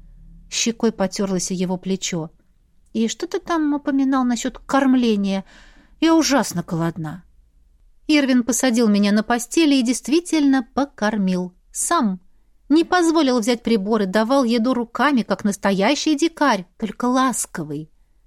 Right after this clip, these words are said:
Жадно смотрел, как ем я, и не менее жадно ел сам.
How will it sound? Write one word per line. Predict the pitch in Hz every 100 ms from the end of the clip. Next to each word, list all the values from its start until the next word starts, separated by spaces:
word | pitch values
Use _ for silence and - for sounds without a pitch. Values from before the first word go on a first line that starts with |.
| _ _ -
Жадно | 226 247 240 208
смотрел, | 202 208 202 226 208
как | - 202
ем | 208 202
я, | 196 185 196 - _ _ _ _
и | 233
не | 226 240
менее | 247 277 285 269
жадно | 202 240 247 240
ел | 196 208 233
сам. | - - 294 208 175